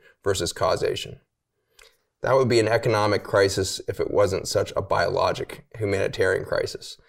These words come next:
In that journey, we have left two generations without the anti-inflammatory response system, and they have suffered a life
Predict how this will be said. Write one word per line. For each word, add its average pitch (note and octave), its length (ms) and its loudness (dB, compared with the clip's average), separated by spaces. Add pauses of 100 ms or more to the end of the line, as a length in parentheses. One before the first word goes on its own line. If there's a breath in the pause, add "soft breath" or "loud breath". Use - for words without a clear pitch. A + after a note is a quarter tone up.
(460 soft breath)
In C3+ 220 6
that A#2 260 4
journey, G2 440 4
we F#2+ 120 2
have G2 120 4
left G2+ 340 2
two B2 140 -2
generations G2+ 800 2
without F#2+ 340 2
the G2 160 0
anti-inflammatory G2 920 0
response - 480 0
system, F#2 440 0
and G2 120 0
they G2+ 80 4
have G2+ 160 2
suffered C3+ 400 2
a - 100 2
life A2 480 2